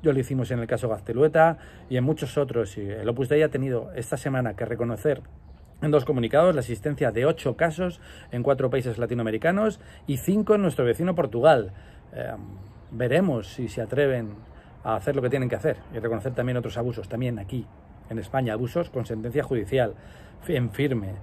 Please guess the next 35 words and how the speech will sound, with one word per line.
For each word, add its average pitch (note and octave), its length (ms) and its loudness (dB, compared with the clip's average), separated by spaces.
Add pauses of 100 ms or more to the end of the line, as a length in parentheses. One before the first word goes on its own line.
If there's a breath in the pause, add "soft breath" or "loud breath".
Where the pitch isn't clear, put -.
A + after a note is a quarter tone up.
(280 loud breath)
y A2+ 60 -6
que A2 120 -4
no B2 80 0
han C3 60 0
reconocido C3 680 0 (240 loud breath)
jamás. C3 440 -2 (420 loud breath)
Y A2 160 -6
también C#3 280 2
veremos, D#3+ 360 6
eh, B2 280 2
en B2+ 140 0
qué E3 120 4
queda E3+ 300 2 (380)
este B2 440 4
proceso B2+ 400 2
de A#2+ 80 4
reforma D#3 480 2 (460 loud breath)
que A2+ 180 2
a A2 80 2
todos D3 420 6
tiene C#3 280 0
un C3+ 100 -2
poquito A#2+ 960 0
nerviosos. C3 460 0 (640)
Lo A#2+ 80 0
seguiremos C3 340 0
contando C#3+ 360 4
e C#3+ 100 6
intentaremos A#2+ 480 0
contarlo B2+ 300 0
antes B2 180 -4
que B2+ 100 -2
nadie, B2 320 2
como A2 160 -4
siempre, A#2+ 400 2